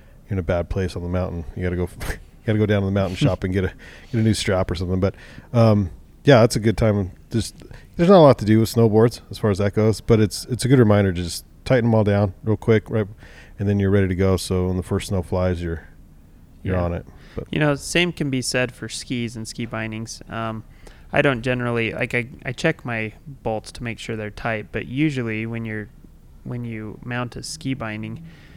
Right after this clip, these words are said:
Speaker 3: you are gluing or sometimes epoxying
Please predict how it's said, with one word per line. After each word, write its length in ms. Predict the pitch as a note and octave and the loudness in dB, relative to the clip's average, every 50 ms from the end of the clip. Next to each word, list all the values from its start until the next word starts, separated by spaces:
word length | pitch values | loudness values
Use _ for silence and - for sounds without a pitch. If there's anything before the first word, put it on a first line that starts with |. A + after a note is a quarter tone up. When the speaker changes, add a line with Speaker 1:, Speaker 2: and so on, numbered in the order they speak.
| - - - | -20 -18 -6
Speaker 3:
you 220 | - C3+ B2+ B2 | -4 -2 -2 -2
are 380 | - - G#2 G#2 G#2 G#2 G2+ - - - - | -2 -4 -4 -4 -4 -6 -8 -10 -14 -18 -14
gluing 520 | B2 B2+ B2+ B2+ B2+ B2+ B2+ B2 B2 B2 A2+ | -8 -6 -4 -2 -2 -2 -4 -4 -6 -8 -8
or 240 | - - A2+ A2+ | -8 -8 -8 -8
sometimes 480 | A2 - - A#2+ A#2 - - A2+ A2+ A2 | -8 -10 -10 -12 -10 -10 -10 -10 -10 -10
epoxying 760 | A2 G2+ - - A#2+ A#2+ A#2+ - - - C3 B2+ B2+ C3 C3+ | -12 -12 -8 -6 -6 -6 -6 -8 -10 -8 -8 -8 -6 -8 -8